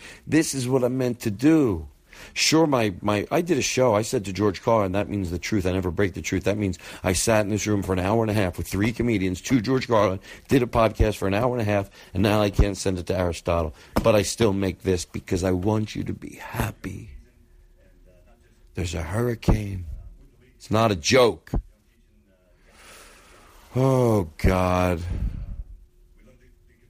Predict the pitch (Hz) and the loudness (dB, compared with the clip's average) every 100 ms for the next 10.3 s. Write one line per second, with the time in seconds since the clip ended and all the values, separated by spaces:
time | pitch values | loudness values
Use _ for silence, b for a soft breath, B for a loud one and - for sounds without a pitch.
0 | _ _ _ _ _ _ 110 85 - 87 | _ _ _ _ _ _ -6 -4 -2 -2
1 | 80 73 - 71 - B B B B B | -2 -6 -12 -12 -8 B B B B B
2 | B - - - - - _ _ _ _ | B -16 -20 -20 -20 -20 _ _ _ _
3 | _ _ _ _ - 80 78 76 73 - | _ _ _ _ -6 -4 -4 -4 -8 -14
4 | _ _ _ _ _ _ - - _ - | _ _ _ _ _ _ -20 -20 _ -20
5 | - - _ - - 98 92 90 92 87 | -20 -20 _ -12 -2 0 0 0 -2 0
6 | 90 90 90 - - 90 90 87 90 _ | -2 -2 -6 -8 -2 0 0 -2 -4 _
7 | _ - _ - - _ _ b b b | _ -20 _ -20 -20 _ _ b b b
8 | b - 85 82 87 76 - 85 82 - | b -4 -4 -2 -4 -4 -6 -2 0 0
9 | 82 80 - 82 82 80 80 - 82 80 | 0 -2 -6 -4 -4 -4 -4 -4 -4 -2
10 | 76 76 76 | -4 -6 -8